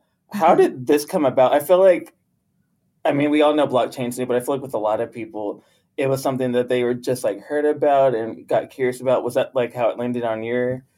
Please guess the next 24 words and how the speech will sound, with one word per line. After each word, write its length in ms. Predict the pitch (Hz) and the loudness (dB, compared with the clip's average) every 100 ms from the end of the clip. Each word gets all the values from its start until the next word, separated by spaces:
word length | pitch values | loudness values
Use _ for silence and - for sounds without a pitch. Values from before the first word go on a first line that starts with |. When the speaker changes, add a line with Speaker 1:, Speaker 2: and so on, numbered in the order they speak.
| _ _ _ | _ _ _
Speaker 1:
footsteps, 600 | - 143 143 - 135 131 | -2 -2 -2 0 0 0
where 120 | 131 | -4
you 100 | 117 | -4
were 80 | 117 | -4
just 220 | 113 113 | -6 -4
like, 140 | 110 107 | -6 -2
"What 140 | 381 | 0
is 200 | 415 - | 0 0
this 200 | 151 151 | -4 -6
little 260 | 147 123 120 | -8 -6 -4
thing 260 | 139 123 | -2 -2
that 80 | 113 | -2
everybody's 300 | 110 110 110 | -2 -4 -6
talking 340 | - 107 107 104 | -6 -8 -8 -10
about?" 400 | 107 101 110 - _ _ _ _ _ - - _ - | -6 -6 -6 -12 _ _ _ _ _ -20 -20 _ -4
Speaker 2:
I'm 200 | 226 247 | -2 0
aware 800 | 214 190 214 196 160 135 131 - | 0 0 0 -2 -2 -4 -6 -6
of 120 | 135 | -8
things 400 | - 156 139 139 | -4 -6 -4 -4
that 160 | 131 131 | -6 -4
people 260 | 143 - 123 | -8 -6 -6
are 100 | 120 | -6
talking 420 | 170 113 - 110 | -6 -8 -8 -10
about. 580 | 104 - - - - | -8 -8 -8 -12 -20